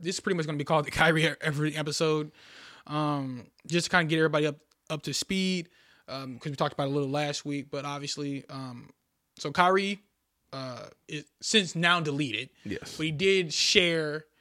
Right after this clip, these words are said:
Speaker 1: uh, a documentary. In fact, let me get the actual name of the documentary that he shared. Um, and I put documentary. I say that in quotation marks.
Speaker 2: Yeah, it's a quote. That's a quotation mark.
Speaker 1: Yeah.
Speaker 2: It's, it's
Speaker 1: What's a, what's a fake documentary?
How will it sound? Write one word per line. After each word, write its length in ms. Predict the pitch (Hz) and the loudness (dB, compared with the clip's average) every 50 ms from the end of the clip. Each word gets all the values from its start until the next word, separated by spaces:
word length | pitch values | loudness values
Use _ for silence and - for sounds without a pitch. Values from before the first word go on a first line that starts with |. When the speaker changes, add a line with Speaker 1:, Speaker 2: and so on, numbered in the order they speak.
| _ _ _ - | _ _ _ -16
Speaker 1:
uh, 240 | 139 143 139 139 131 - | -12 -12 -10 -10 -10 -10
a 80 | - 143 | -10 -10
documentary. 1000 | 139 127 165 160 156 151 - 170 156 156 160 156 151 151 147 147 147 143 147 147 _ _ _ _ | -6 -2 0 2 2 2 2 0 0 0 0 0 0 -2 -4 -4 -6 -8 -10 -12 _ _ _ _
In 60 | - | -20
fact, 160 | - - - | -20 -12 -10
let 80 | 226 294 | -8 -6
me 180 | 311 208 - 180 - | -6 -6 -6 -8 -10
get 140 | 151 143 - | -12 -10 -10
the 100 | 131 - _ | -12 -10 _
actual 380 | 143 147 147 147 - - 139 131 | 0 0 0 0 -2 -10 -10 -8
name 400 | 131 135 135 131 131 131 127 123 | -8 -8 -6 -6 -6 -6 -8 -8
of 40 | 123 | -10
the 80 | 131 | -12
documentary 800 | 123 123 131 123 127 - - 127 123 123 127 123 123 120 120 117 _ _ - - - - - - _ _ | -12 -12 -10 -10 -10 -10 -12 -12 -10 -10 -10 -10 -12 -12 -14 -16 _ _ -20 -20 -20 -20 -20 -20 _ _
that 140 | - 190 185 | -4 -2 0
he 100 | 170 165 | 0 -2
shared. 540 | 156 - - - 156 147 147 143 139 143 - - _ | -2 -4 -4 -2 -2 -2 0 -2 -2 -4 -6 -8 _
Um, 380 | 170 170 170 170 165 165 165 160 - | -6 -4 -4 -4 -4 -6 -6 -8 -6
and 100 | 185 196 | -2 0
I 60 | 240 | 0
put 180 | 269 262 254 175 | 2 2 2 2
documentary. 540 | 180 170 165 - 160 156 160 156 156 151 147 | 2 0 -2 -2 -4 -4 -2 -2 -4 -4 -4
I 180 | - 156 202 | 2 2 2
say 160 | 220 - 262 240 | 4 4 4 4
that 140 | 202 170 | 4 2
in 40 | 147 | 0
quotation 480 | - 160 147 143 - 165 160 - - 165 | -2 -4 -4 -2 0 -2 -2 -2 -4 0
marks. 180 | 165 139 127 113 | 2 4 6 6
Speaker 2:
Yeah, 40 | 104 | 6
it's 100 | 101 - | 4 2
a 40 | 110 | 4
quote. 220 | - 123 113 113 | 6 6 6 10
That's 160 | - 151 151 | 10 10 8
a 60 | 139 117 | 8 8
quotation 500 | - 110 - - 110 98 92 - 92 92 | 4 2 4 4 0 0 0 -2 -4 -2
mark. 100 | 175 170 | 2 4
Speaker 1:
Yeah. 100 | 170 170 | 4 6
Speaker 2:
It's, 320 | 165 165 165 160 156 - - | 8 8 8 8 6 6 8
it's 180 | 151 156 - | 8 8 12
Speaker 1:
What's 160 | - 302 480 494 | 12 12 12 12
a, 140 | 466 427 277 | 10 10 10
what's 160 | 403 523 523 494 | 10 10 10 10
a 60 | 330 | 8
fake 320 | 185 - - 262 247 196 165 | 8 8 10 10 10 10 6
documentary? 420 | 160 151 - 165 151 143 135 123 | 0 0 0 -2 -4 -6 -6 -8